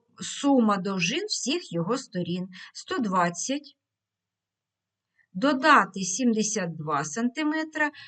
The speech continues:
додати дев'яносто шість, і ми отримаємо, коли все порахуємо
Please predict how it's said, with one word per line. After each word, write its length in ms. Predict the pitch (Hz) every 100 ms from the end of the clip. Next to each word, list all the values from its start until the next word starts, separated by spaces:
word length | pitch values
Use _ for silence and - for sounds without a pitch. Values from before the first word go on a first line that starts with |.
| -
додати 760 | 180 196 320 269 285 208 175 196
дев'яносто 720 | 180 233 254 233 170 - -
шість, 600 | 147 - 170 247 349 - _ - - -
і 120 | 254
ми 240 | 226 190
отримаємо, 760 | 180 220 247 202 170 165 160 165
коли 220 | 214 208
все 400 | 202 - 240 214
порахуємо 1080 | - - 208 175 151 - _ 151 165 208 294